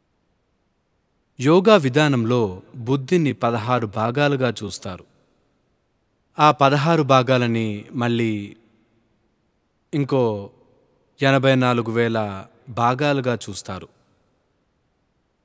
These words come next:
కానీ ఇప్పుడు అన్నిటి గురించి మాట్లాడితే కొందరు నిద్రపోతారు. వాటిని నాలుగు అనే అందాం. మీకోసం ఎనిమిదిని తీసేశాను, చూసారా? నాలుగంటే నాలుగే. నాలుగు ప్రధానమైన భాగాలు.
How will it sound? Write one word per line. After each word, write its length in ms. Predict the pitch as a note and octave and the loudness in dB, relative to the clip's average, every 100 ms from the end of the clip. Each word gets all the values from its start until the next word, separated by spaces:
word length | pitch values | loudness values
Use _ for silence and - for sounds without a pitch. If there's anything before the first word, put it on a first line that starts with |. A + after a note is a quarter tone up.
| _ _ _ _ _ _ - | _ _ _ _ _ _ -2
కానీ 240 | D3+ D3+ D3 | 2 4 2
ఇప్పుడు 260 | C3 C#3 | 2 2
అన్నిటి 300 | B2 C3+ D#3+ | 2 0 0
గురించి 360 | D#3+ D#3 - D3+ | 0 0 0 0
మాట్లాడితే 680 | B2+ B2 - B2+ A#2+ C#3+ C3+ | 2 0 0 -2 -2 -2 -2
కొందరు 360 | - B2 A#2+ | 0 -2 0
నిద్రపోతారు. 840 | G#2+ G#2 C3+ C3+ C3 A2 G#2 F#2 - - | -2 -4 -4 0 -2 -2 -8 -8 -18 -14
వాటిని 680 | A#2 A#2+ A#2 A#2+ A#2+ G2+ G2 _ _ B2 | -4 -2 -2 -4 -4 -4 -10 _ _ -6
నాలుగు 560 | A#2 A#2+ C#3+ D#3+ D#3 D#3 | 0 2 2 0 0 0
అనే 200 | A#2+ B2 | 2 0
అందాం. 340 | G#2+ F#2 F2+ - _ _ _ _ _ _ | -2 -6 -12 -16 _ _ _ _ _ _
మీకోసం 540 | B2+ C3+ C3 C3+ - B2 | -2 0 0 -2 0 -2
ఎనిమిదిని 400 | B2 D#3 D3+ D3 | 0 0 0 -2
తీసేశాను, 560 | A#2 G#2 A#2+ - E2+ - _ _ _ | -4 -6 -8 -8 -12 -18 _ _ _
చూసారా? 380 | - B2 C#3 D3+ A3 _ _ _ _ _ _ - | -6 -4 -2 -2 -4 _ _ _ _ _ _ -6
నాలుగంటే 480 | A#2+ C3 C3+ C3+ D3+ | 0 2 2 0 0
నాలుగే. 400 | A#2 A2 G#2 F#2 _ _ _ _ _ _ _ - | 0 -2 -6 -10 _ _ _ _ _ _ _ -2
నాలుగు 580 | C3+ D#3 F3 D#3+ E3+ F#3 _ _ _ - | 2 4 2 0 -2 -4 _ _ _ -4
ప్రధానమైన 600 | B2+ B2 D#3+ F3 E3 D3+ | 0 2 2 2 2 0
భాగాలు. 460 | A2 G2+ G2+ F#2 | -2 -4 -6 -12